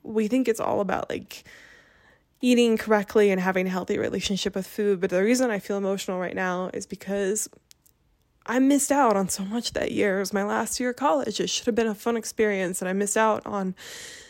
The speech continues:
um, being with family and loved ones because of my eating disorder and because of things that were going on. And it's not to say that it was all my fault.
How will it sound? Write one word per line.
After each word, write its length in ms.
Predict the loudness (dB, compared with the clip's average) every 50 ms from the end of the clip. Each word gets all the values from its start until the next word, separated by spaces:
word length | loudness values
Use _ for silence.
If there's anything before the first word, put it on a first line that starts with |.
| -20 _ _ _ _ _ _ _ _ -2
um, 360 | 2 2 4 4 2 0 2
being 360 | 2 2 4 4 2 2 2
with 160 | 2 2 0
family 640 | -2 -6 -8 -6 -4 -2 0 0 0 0 0 -2 -2
and 160 | -2 0 2 2
loved 240 | 2 2 0 0
ones 380 | -2 -2 -2 -2 -2 -4 -6 -6
because 600 | -4 -2 -2 -2 -4 -6 -2 0 2 2 2 2
of 80 | -2 -4
my 80 | -4 -6
eating 340 | -6 -4 -2 -2 -2 -2
disorder 480 | -2 -4 -4 -2 0 0 2 2 2 2
and 180 | 2 0 -2 -4
because 280 | -2 -2 -2 0 0
of 80 | -2 -2
things 240 | -2 -2 -2 -2 -4
that 100 | -4 -4
were 80 | -4
going 300 | -4 -4 -4 -4 -4 -4
on. 240 | -4 -4 -4 -4 -4
And 100 | -6 -6
it's 220 | -6 -8 -4 -2
not 240 | 0 0 0 -2 -2
to 120 | -2 -2 0
say 200 | 2 2 4 4
that 100 | 4 4
it 40 |
was 120 | 2 2 0
all 160 | -4 -6 -4
my 140 | -4 -4 -4
fault. 500 | 0 2 2 2 2 2 0 -4 -8